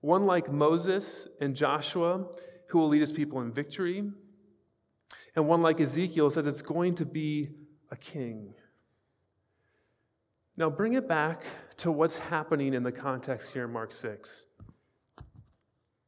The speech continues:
Jesus is in a desolate place, and there's five thousand men who have come to find him.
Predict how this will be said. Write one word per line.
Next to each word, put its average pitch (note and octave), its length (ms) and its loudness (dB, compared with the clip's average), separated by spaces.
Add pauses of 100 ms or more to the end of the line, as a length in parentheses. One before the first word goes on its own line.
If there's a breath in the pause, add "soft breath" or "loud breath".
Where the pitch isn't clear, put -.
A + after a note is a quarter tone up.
(360)
Jesus C#3 760 -2 (840)
is D3+ 180 0
in D3+ 80 0
a C#3+ 60 2
desolate C#3 480 0
place, A#2+ 600 -6 (1160)
and B2+ 160 -6
there's A#2 200 -4
five F#3 500 -2
thousand C3+ 680 -6
men G#2 360 -10 (1160 soft breath)
who C#3 120 -6
have B2+ 140 -6
come C3+ 200 -6
to C3 60 -4
find A2+ 300 -8
him. G#2 260 -16